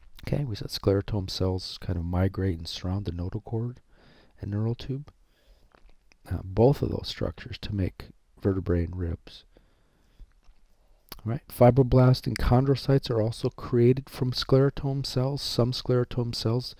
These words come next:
don't turn into bone, or they, they don't support osteoblasts. Um, some morph into fibroblasts and chondrocytes. Therefore, they give rise to the meninges. Uh, the dura, arachnoid, and pia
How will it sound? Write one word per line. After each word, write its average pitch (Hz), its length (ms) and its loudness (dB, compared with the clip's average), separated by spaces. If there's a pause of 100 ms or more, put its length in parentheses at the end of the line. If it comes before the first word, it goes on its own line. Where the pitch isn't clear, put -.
(440)
don't 107 180 -2
turn 151 220 0
into 110 200 0
bone, 90 380 -2
or 98 100 2
they, 95 280 0 (260)
they 101 140 2
don't 101 340 -4
support 107 420 0
osteoblasts. - 1000 -2 (500)
Um, 107 140 -8
some 113 320 2 (680)
morph 110 460 4
into 117 160 0
fibroblasts 117 760 2
and 123 120 -4
chondrocytes. - 840 -2
Therefore, 113 400 0
they 113 120 4
give 117 240 2
rise 113 280 0
to - 120 -16
the 113 100 0
meninges. 117 880 -6 (840)
Uh, 98 140 -2 (140)
the 101 160 0 (100)
dura, 107 320 4
arachnoid, 107 580 0
and 104 180 -2
pia 131 380 0